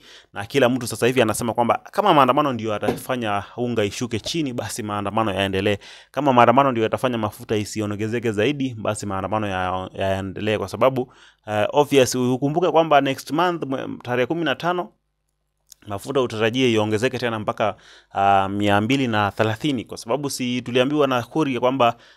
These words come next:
yatakuwa yanaongezeka kila mwezi. Hiyo ndio serikali yako ambayo ulichagua, serikali ya Atlas,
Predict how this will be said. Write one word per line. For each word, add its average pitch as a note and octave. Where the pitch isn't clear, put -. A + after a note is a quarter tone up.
yatakuwa A#2
yanaongezeka A#2
kila A#2
mwezi. G#2
Hiyo B2
ndio G#2
serikali G#2
yako A2+
ambayo A2
ulichagua, G#2
serikali G#2+
ya G2
Atlas, G#2+